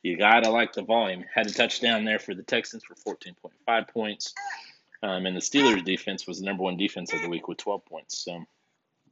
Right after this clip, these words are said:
you know, good start for the Donks. Good matchup in week two against the Oats. Pair of one oh one squads. That leads us to the number one team of week one going into week two. And boy, did they dominate. They sneak into the playoffs last year,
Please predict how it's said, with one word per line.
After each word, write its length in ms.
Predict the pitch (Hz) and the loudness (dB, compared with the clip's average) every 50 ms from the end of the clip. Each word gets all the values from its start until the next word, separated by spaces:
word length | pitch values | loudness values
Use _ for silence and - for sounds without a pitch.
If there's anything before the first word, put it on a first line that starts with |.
| - - | -2 0
you 80 | 139 | 0
know, 120 | 110 - - _ - - - - - - _ - - 104 | 0 0 -2 _ -16 -18 -18 -18 -18 -20 _ -20 -8 4
good 240 | 120 160 180 180 | 6 8 8 8
start 300 | 135 - - 156 143 120 | 4 6 6 6 6 6
for 80 | - 127 | 4 -4
the 80 | 117 113 | -4 0
Donks. 640 | 101 113 107 104 104 95 _ - - - - - - - _ _ _ _ _ _ - | 2 2 2 2 0 -4 _ -8 -8 -6 -6 -10 -12 -16 _ _ _ _ _ _ 4
Good 240 | - 160 175 165 131 | 6 8 8 8 6
matchup 380 | 117 107 101 - 113 98 - | 4 0 0 0 -2 -4 -4
in 80 | 92 92 | -6 -8
week 180 | 92 92 - | -8 -8 -8
two 320 | _ - 104 98 92 92 87 _ _ - - - _ _ _ | _ -4 -2 -2 -2 -2 -4 _ _ -20 -20 -20 _ _ _
against 340 | 90 92 90 95 92 - - | -6 -4 -4 -4 -6 -6 -8
the 140 | 92 80 - | -8 -2 0
Oats. 540 | 104 104 101 - - - - - - - - - _ _ _ _ _ _ _ _ _ _ _ | 2 2 2 0 -2 -4 -2 -2 -4 -4 -6 -16 _ _ _ _ _ _ _ _ _ _ _
Pair 260 | - - 160 156 117 | 2 6 8 8 8
of 80 | 90 85 | 6 2
one 140 | 92 92 85 | -2 -4 -4
oh 80 | 82 | -6
one 160 | 80 82 82 | -8 -8 -8
squads. 360 | - - - 98 90 90 87 120 | -10 -6 -2 -2 -2 -2 4 4
That 180 | 156 - - | 4 4 6
leads 180 | 151 143 123 127 | 4 4 4 4
us 140 | 131 120 - | -2 -2 -4
to 120 | - - - | -12 -6 -2
the 100 | 147 135 | 0 2
number 300 | 117 117 127 143 156 143 | 4 4 2 4 4 4
one 260 | 120 135 135 135 123 | 4 4 2 2 0
team 480 | - - - 135 139 139 135 131 127 - - - - - _ _ | -4 -2 -2 0 0 2 0 0 -2 -6 -18 -20 -20 -20 _ _
of 180 | 107 107 98 95 | 2 2 4 2
week 320 | 101 113 139 143 131 - | 4 6 6 6 6 2
one 360 | 131 131 131 131 131 127 123 | -2 0 2 2 2 0 0
going 200 | 107 117 117 110 | 0 -2 -2 -2
into 220 | 110 107 101 - 110 | -2 -4 -4 -4 -2
week 240 | 117 123 113 - | -2 -2 -2 -4
two. 320 | - - 123 120 113 110 104 _ - - _ _ _ | -2 2 4 6 6 4 2 _ -12 -20 _ _ _
And 160 | - 80 78 _ _ | -12 -12 -12 _ _
boy, 300 | - 139 160 175 185 190 | 4 6 8 10 10 10
did 180 | 160 151 139 123 | 8 6 6 6
they 120 | 131 127 | 6 4
dominate. 460 | 120 123 113 107 101 92 87 85 - | 6 4 4 4 2 -2 -6 -6 -2
They 120 | - 98 101 | -2 -2 -2
sneak 520 | - - - - 185 214 233 247 202 185 | -2 -6 -6 0 4 6 6 6 6 4
into 220 | 208 170 - - | 0 0 0 2
the 100 | 165 160 | 2 2
playoffs 520 | 156 - 165 156 151 151 143 143 139 - - | 4 4 4 4 6 6 6 4 4 2 0
last 320 | 143 135 131 - - - | 0 0 0 -2 0 0
year, 260 | 139 131 131 127 127 | 2 2 2 0 -2